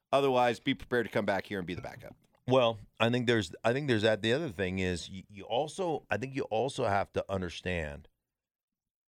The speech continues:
Speaker 2: and, and I think the forty-niners with John Lynch and everybody else understand this. You can't block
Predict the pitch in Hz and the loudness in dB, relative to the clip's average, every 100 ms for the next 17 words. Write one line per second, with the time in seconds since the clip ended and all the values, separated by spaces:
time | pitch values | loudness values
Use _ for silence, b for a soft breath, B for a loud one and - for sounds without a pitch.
0 | _ _ _ - 101 92 87 - _ _ | _ _ _ -2 -2 -2 -6 -12 _ _
1 | _ _ 110 107 104 107 87 _ _ _ | _ _ -2 0 0 -2 -4 _ _ _
2 | - 95 95 - - 110 92 92 92 87 | -10 -6 -6 -2 0 0 0 0 0 -4
3 | - 92 85 98 92 87 87 87 - 82 | -6 -8 -2 0 0 0 -2 -4 -4 -6
4 | 78 80 82 78 78 73 - 76 73 69 | -4 -4 -4 -4 -8 -10 -10 -10 -10 -14
5 | - - _ _ _ _ _ _ _ _ | -20 -20 _ _ _ _ _ _ _ _
6 | _ _ _ _ _ _ - 113 139 - | _ _ _ _ _ _ -10 -8 -8 -4
7 | 143 113 - 92 92 98 90 - | -2 -2 -4 -2 2 4 2 -2